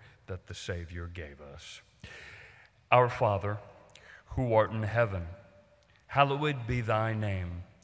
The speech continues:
Thy kingdom come, thy will be done, on earth as it is in heaven. Give us this day our daily bread,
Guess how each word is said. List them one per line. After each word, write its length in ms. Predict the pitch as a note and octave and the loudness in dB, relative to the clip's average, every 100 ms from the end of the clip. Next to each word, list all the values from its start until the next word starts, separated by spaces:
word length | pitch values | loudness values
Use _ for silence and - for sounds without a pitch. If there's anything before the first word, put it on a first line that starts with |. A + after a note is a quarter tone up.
| - _ - _ _ - | -20 _ -20 _ _ -2
Thy 200 | A2+ A2+ | 4 4
kingdom 520 | A2+ C3+ C3 C#3 D3 | 4 0 0 0 0
come, 420 | C#3 C3 A2 A2+ B2+ - - - - _ B2 | -2 0 0 -2 -8 -14 -20 -20 -20 _ -2
thy 240 | A#2 A2 | 2 4
will 240 | A2 A2 A2+ | 2 0 2
be 160 | G#2+ | 2
done, 400 | A2+ B2+ A#2 G2 E2+ - - - - | 2 2 2 0 -4 -12 -20 -20 -8
on 280 | A2+ A2 G#2+ | -2 0 4
earth 420 | A2+ G#2+ F#2 - | 4 4 0 -4
as 200 | G#2 G2 | -6 -4
it 100 | G2+ | -4
is 220 | G#2+ G2 | -2 -2
in 160 | G#2+ G#2+ | -2 -2
heaven. 360 | A2+ G#2+ F#2 E2+ E2 - - - - - - - | -2 -2 -4 -8 -12 -18 -20 -20 -20 -20 -20 -6
Give 200 | B2+ D3+ | 0 4
us 320 | D#3+ D#3 - C3+ | 6 4 2 -4
this 300 | C3 C#3+ - | -2 -2 -2
day 480 | B2 C3 C#3 D3 | 2 4 4 2
our 220 | C#3+ A#2+ A#2 | 2 2 2
daily 440 | A#2+ B2 A2+ G2+ | 0 0 0 -2
bread, 540 | F#2 G2 F#2+ G2 A2+ | 0 0 0 -2 -4